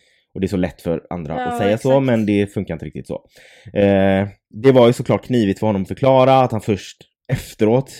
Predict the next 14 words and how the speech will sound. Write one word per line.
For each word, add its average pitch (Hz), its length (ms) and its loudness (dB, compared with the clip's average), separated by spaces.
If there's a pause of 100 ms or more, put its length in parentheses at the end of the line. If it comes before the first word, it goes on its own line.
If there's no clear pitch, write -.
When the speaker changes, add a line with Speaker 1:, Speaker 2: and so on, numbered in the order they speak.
Speaker 1:
insåg 104 480 -4
allt 90 240 -6
han 98 80 -8
hade 90 120 -6
gått 90 160 -8
igenom. 95 420 -4 (960)
Att 117 120 -2
hitta 131 200 4
ett 120 140 0
nytt 123 200 0
ställe 107 280 2
att 107 80 0
bo 151 320 4
på 143 420 4